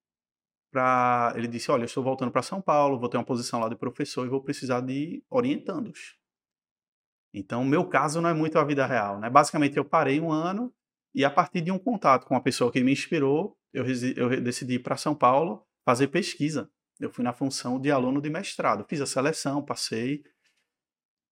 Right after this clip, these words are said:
E lá eu conheci a instituição. E a usp, o Hospital das Clínicas da Faculdade de Medicina da usp, é um local que todo médico brasileiro tem que passar lá pra visitar, fazer um curso lá, fazer alguma coisa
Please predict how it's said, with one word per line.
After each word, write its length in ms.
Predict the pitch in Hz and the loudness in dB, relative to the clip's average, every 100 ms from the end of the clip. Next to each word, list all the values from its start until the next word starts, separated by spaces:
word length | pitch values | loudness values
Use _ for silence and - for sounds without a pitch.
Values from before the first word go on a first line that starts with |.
| _ - | _ -4
E 100 | 131 | 0
lá 460 | 123 117 139 175 - | 4 4 4 2 -4
eu 80 | 135 | -2
conheci 280 | 139 120 131 | -2 0 -2
a 40 | |
instituição. 680 | - 135 151 147 113 95 - _ _ _ _ _ _ _ | -2 -4 -2 -4 -4 -8 -12 _ _ _ _ _ _ _
E 200 | 117 101 | -10 -8
a 140 | 104 107 | -6 -6
usp, 600 | 110 113 147 - - 113 | -4 -4 -6 -6 -10 -6
o 60 | 104 | -6
Hospital 300 | 107 - 123 | -2 2 2
das 180 | 120 - | 0 -2
Clínicas 380 | 117 131 131 | -2 -2 -2
da 80 | 123 | -2
Faculdade 320 | 117 113 110 | -2 0 -2
de 60 | 110 | -2
Medicina 360 | 110 - 113 110 | -6 -6 -8 -6
da 120 | 110 | -6
usp, 480 | 110 135 - 175 175 _ _ _ _ _ _ _ _ _ | -6 -8 -8 -10 -10 _ _ _ _ _ _ _ _ _
é 40 | 117 | -2
um 60 | |
local 400 | 135 123 123 127 | -2 2 4 4
que 80 | 139 | 0
todo 280 | - 151 202 | -2 -2 0
médico 400 | 123 123 123 131 | 0 0 -2 -2
brasileiro 600 | 127 135 135 110 123 139 | 0 0 0 -2 -2 -4
tem 200 | - 139 | -4 -6
que 140 | 135 - | -6 -6
passar 380 | 151 - 156 | -6 0 4
lá 240 | 143 127 139 | 8 8 8
pra 140 | - | 4
visitar, 580 | 147 147 156 - 147 135 | 2 0 -2 2 4 4
fazer 180 | - 123 | 2 0
um 80 | 151 | -2
curso 460 | - 147 143 - 113 | 0 0 0 -2 -2
lá, 340 | 107 110 107 | 0 0 -2
fazer 180 | - 113 | -2 0
alguma 200 | 123 156 | 0 -2
coisa 420 | 151 110 117 131 | -4 -4 -4 -6